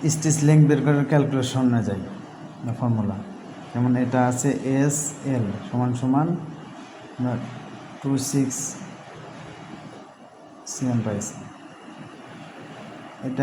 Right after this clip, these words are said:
এখন আমরা দশ দিয়ে ভাগ দেবো, ছাব্বিশ ভাগ দশ সমান সমান টু পয়েন্ট সিক্স মিলিমিটার। স্টিচ লেংথ সবসময় মিলিমিটার প্রকাশ করা হয়।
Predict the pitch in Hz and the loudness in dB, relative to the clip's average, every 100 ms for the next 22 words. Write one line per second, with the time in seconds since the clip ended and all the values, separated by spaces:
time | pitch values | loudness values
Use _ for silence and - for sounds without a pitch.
0 | 135 131 135 139 131 127 120 123 113 98 | 4 6 6 6 6 6 6 4 2 0
1 | 101 95 98 - - - - - - - | -2 -4 -6 -10 -14 -18 -18 -18 -18 -12
2 | 120 120 127 147 156 156 - - - 120 | -10 -8 -4 -4 -6 -10 -12 -14 -10 -4
3 | 123 156 123 123 - - - - - - | -2 -2 -4 -12 -14 -16 -16 -16 -18 -18
4 | - - - - 113 101 - - - - | -20 -20 -16 -8 -6 -6 -10 -14 -16 -18
5 | - - - - - 120 120 123 127 151 | -18 -16 -16 -14 -4 0 2 2 0 2
6 | 180 - - - - - - 131 131 135 | 0 -6 -12 -14 -14 -10 -4 -2 0 2
7 | 135 127 - 143 151 - - - - - | 2 0 0 0 -2 -8 -12 -16 -16 -4
8 | 127 120 113 107 92 90 - - - - | 0 2 2 0 -2 -6 -10 -14 -16 -16
9 | - - - - - 143 - 156 156 165 | -16 -16 -16 -16 -4 -2 0 0 2 4
10 | 165 156 165 160 147 151 151 156 147 123 | 4 2 4 6 8 8 8 8 6 6
11 | 110 120 120 107 98 | 2 0 0 0 0